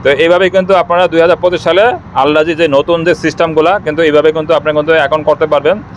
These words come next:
প্রতিদিন আপনার প্রত্যেকটা অ্যা-, অ্যাপস কিন্তু তারা কিন্তু আপডেট করার কারণে কিন্তু ফাংশনগুলো কিন্তু চেঞ্জ হয়ে যায়।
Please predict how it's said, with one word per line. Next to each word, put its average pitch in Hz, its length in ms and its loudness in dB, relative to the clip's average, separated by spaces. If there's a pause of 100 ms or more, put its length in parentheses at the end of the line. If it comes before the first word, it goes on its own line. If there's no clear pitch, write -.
(340)
প্রতিদিন 190 680 2
আপনার 156 280 -2
প্রত্যেকটা 170 480 -2
অ্যা-, 160 420 0
অ্যাপস 151 240 -2
কিন্তু 170 220 -6
তারা 156 120 2
কিন্তু 151 160 -2
আপডেট 139 300 -2
করার 165 180 2
কারণে 160 160 0
কিন্তু 160 160 -2
ফাংশনগুলো 147 400 0
কিন্তু 156 140 -4
চেঞ্জ 180 200 0
হয়ে 151 120 2
যায়। 160 200 0